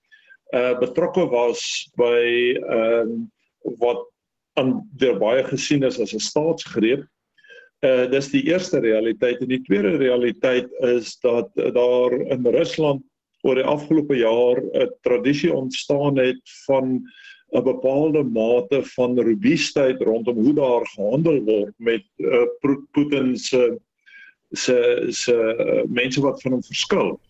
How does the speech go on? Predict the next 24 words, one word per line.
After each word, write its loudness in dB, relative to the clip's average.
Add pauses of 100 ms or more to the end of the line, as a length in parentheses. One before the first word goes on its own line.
(320)
En 0
ek -4
dink 2
dis 0
wat 0
ons 0
hier 2
sien -4
uitspeel, 0
eh, 2
toenemend 0
Prigozhin 0
wat -2
homself 0
geposisioneer 0
het, -2
ehm, 0 (260)
in -2
opposisie, 0 (560)
eh, 4 (180)
teenoor 0
dit 0
wat 0
die, 0